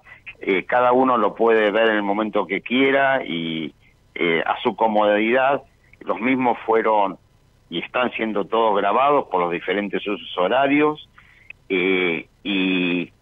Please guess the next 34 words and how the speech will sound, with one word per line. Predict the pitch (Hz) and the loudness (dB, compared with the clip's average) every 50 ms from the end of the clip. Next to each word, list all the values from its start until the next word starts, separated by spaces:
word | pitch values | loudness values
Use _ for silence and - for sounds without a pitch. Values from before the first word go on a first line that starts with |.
| _ _ _ _ _ _ | _ _ _ _ _ _
así | - 95 - - 143 135 | -6 -6 -4 -4 -6 -4
que | - 120 113 113 | -2 -2 0 0
en | 107 113 123 | 0 0 0
esos | - 143 117 - - | -2 -2 -4 0 0
cuatro | 143 143 143 - 123 123 123 127 | 0 0 0 0 2 2 2 2
días | 139 147 156 160 151 143 - - - _ | 2 2 2 2 0 0 -2 -6 -10 _
cada | - 127 131 131 | -2 0 2 2
uno | 135 139 151 156 143 120 - | 2 2 2 2 0 0 0
puede | - 123 123 120 113 | 2 2 2 2 2
entrar | 107 101 123 131 | 0 0 0 0
en | 127 117 | 0 2
el | 110 | 2
horario | 110 117 120 123 120 104 | 0 0 2 0 0 2
que | 101 101 | 2 0
le | 98 104 | 2 2
venga | 107 117 120 113 113 107 | 2 2 0 0 -2 0
más | 107 120 117 - | -2 -2 -4 -2
cómodo | - 135 139 147 147 135 123 | -2 -2 0 2 2 2 2
y | 110 104 | 2 0
escuchar | - - - 107 - - 143 156 | -2 -6 -10 -10 -4 -2 0 0
la | 151 131 117 - | 0 0 -2 -2
charla | - 143 151 147 135 113 | 0 0 2 2 2 0
que | 104 104 107 | 0 -2 -2
más | 120 123 | -2 -2
le | 120 113 | -2 -4
interese. | 107 98 92 107 117 110 92 - - 65 - - _ _ - - - - - - - _ _ | -6 -4 -4 -2 -2 -2 -4 -4 -8 -14 -16 -16 _ _ -20 -20 -20 -20 -20 -20 -20 _ _
Eh, | - 85 87 85 85 85 85 82 73 - - - _ | -4 -2 0 0 0 0 0 -2 -4 -6 -10 -10 _
eh, | 80 82 85 82 82 80 78 73 _ _ _ - | -6 -6 -6 -8 -12 -16 -20 -20 _ _ _ -6
es | 117 117 - - | -6 -4 -4 -4
un | 123 123 117 | -4 -4 -4
foro | 107 - - 147 156 147 143 135 131 120 110 104 - - - - - - - _ _ _ _ _ | -6 -2 -2 0 2 2 2 2 2 0 -2 -4 -8 -12 -20 -20 -20 -20 -20 _ _ _ _ _
virtual | - 107 113 110 101 - - - 151 165 175 170 156 143 | -4 -2 -2 -2 -2 -6 -4 0 0 2 2 2 2 0
on | 120 110 107 104 | 0 0 -2 -2
demand, | 107 107 110 127 139 156 165 175 190 185 | -2 -2 -2 -2 -2 -2 -2 -4 -6 -8